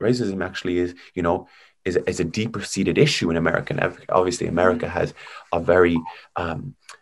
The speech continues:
a very, it's very deeply ingrained in the country because of obvious, uh, obvious happenings. Um, but then I'm seeing, okay, wow, this, and then, and then on the topic of, of free speech and, and what can be censored and,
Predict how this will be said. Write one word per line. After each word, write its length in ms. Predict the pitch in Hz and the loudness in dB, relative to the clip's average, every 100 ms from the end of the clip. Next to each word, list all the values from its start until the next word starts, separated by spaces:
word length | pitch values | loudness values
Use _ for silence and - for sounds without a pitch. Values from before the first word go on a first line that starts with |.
| _ | _
a 40 | - | 4
very, 260 | 90 85 - _ - | 6 4 -2 _ -10
it's 200 | - 98 | -6 8
very 200 | 110 90 | 10 10
deeply 400 | - 92 82 87 | 4 -4 0 0
ingrained 320 | - 85 80 | 4 4 4
in 60 | - | -2
the 80 | - | -2
country 380 | 87 85 - | 0 0 -2
because 280 | - - - | -6 -2 4
of 120 | 82 - | 4 6
obvious, 520 | - - 71 - - _ _ | 4 4 -4 -4 -8 _ _
uh, 280 | 80 76 - - - | -6 -4 -4 -10 4
obvious 380 | 92 87 82 - | 6 6 2 0
happenings. 640 | 92 92 - - - - _ _ _ - | 2 2 2 -6 -10 -16 _ _ _ 0
Um, 320 | 87 85 - - - | 2 2 -2 -12 4
but 120 | 104 | 6
then 100 | 110 | 8
I'm 120 | 117 101 | 8 4
seeing, 240 | 104 95 | 2 2
okay, 220 | 98 98 | 2 2
wow, 380 | 90 104 98 - - - | 4 6 6 4 -8 6
this, 260 | 110 98 - | 8 8 4
and 100 | 92 | -2
then, 200 | 92 92 _ _ | -2 -4 _ _
and 140 | - 85 | -4 0
then 380 | 85 82 80 - _ _ _ _ | 2 2 -2 -6 _ _ _ _
on 80 | - | -10
the 60 | 131 | -2
topic 360 | 87 78 73 | 2 4 4
of, 260 | 87 82 - - | 6 6 4 -12
of 100 | - | -12
free 300 | - 101 110 | -4 0 2
speech 720 | - - 185 - - - - - - | 2 2 2 2 2 -2 -4 -12 0
and, 300 | 85 82 80 | 2 2 2
and 200 | 87 85 | 0 2
what 140 | 92 | 0
can 140 | 98 98 | 2 0
be 100 | 110 | 0
censored 680 | - 170 147 - 85 - | 4 4 4 2 2 2
and, 220 | 87 82 | -2 -4